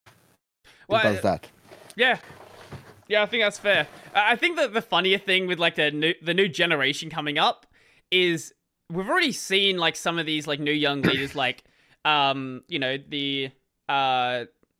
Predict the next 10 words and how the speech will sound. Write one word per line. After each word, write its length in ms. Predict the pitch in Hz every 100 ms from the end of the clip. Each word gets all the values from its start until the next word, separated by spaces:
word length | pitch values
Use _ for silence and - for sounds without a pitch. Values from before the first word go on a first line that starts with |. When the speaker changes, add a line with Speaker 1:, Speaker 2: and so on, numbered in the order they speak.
| _ _
Speaker 1:
like, 120 | 143 - _ _ _ _ -
Asahi 420 | 185 185 190 185
leader, 280 | 165 160 151
the 220 | 143 147
developer 540 | 139 147 151 151 147 147
of 80 | 135
Asahi 400 | 143 - 156 143
Linux. 440 | 131 131 131 -
You've 180 | 143 127
got, 540 | 147 139 135 - -